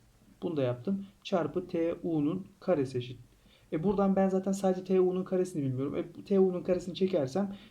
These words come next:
hemen yapıyorum arkadaşlar işlemi burada. Uzun uzun işte bunu karşı atacağım. Bunu içler dışlar çarpımı yapacağım falan diye uzatmıyorum.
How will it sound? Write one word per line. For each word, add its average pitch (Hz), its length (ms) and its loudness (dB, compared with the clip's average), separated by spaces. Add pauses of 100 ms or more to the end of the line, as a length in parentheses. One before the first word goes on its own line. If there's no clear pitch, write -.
hemen 180 340 -2
yapıyorum 185 380 2
arkadaşlar 123 360 -2
işlemi 131 380 -4
burada. 131 140 -4
Uzun 156 180 -2
uzun 143 180 -2
işte 143 200 -4
bunu 147 140 -4
karşı 147 300 -4
atacağım. 156 280 -4
Bunu 131 80 -6
içler 143 280 -4
dışlar 147 200 -4
çarpımı 143 280 -4
yapacağım 135 280 -6
falan 143 220 -2
diye 139 100 -2
uzatmıyorum. 156 460 -4